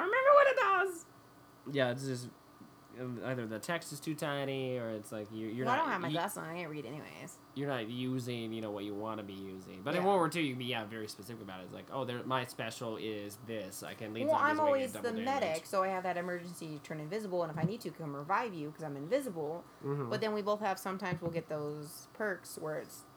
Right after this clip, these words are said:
Speaker 1: self-revive, so when we're near the end of certain
Speaker 2: Yeah, I like how
Speaker 1: levels
Speaker 2: that they're, it's separate. Like, your special move is separate from your consumables.
Speaker 1: Yeah, and,
Speaker 2: In
Speaker 1: and
Speaker 2: Infinite Warfare, they're one and the same.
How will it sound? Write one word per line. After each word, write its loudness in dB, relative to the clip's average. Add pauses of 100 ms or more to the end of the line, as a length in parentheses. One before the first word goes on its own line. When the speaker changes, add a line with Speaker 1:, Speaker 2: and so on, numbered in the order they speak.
(480)
Speaker 1:
self-revive, 0
so -6
when -4
we're -4
near -2
the 0
end -4
of 0
certain -6 (120)
Speaker 2:
Yeah, 10
I 10
like 8
how 8
Speaker 1:
levels 4
Speaker 2:
that -4
they're, 2
it's 0
separate. -4 (100)
Like, -8
your -4
special -6
move -4
is -8
separate -8
from -6
your -8 (260)
consumables. -8
Speaker 1:
Yeah, 2 (260)
and, 0
Speaker 2:
In -2
Speaker 1:
and 2
Speaker 2:
Infinite 2
Warfare, 2
they're -2
one -4
and -12
the -14
same. -10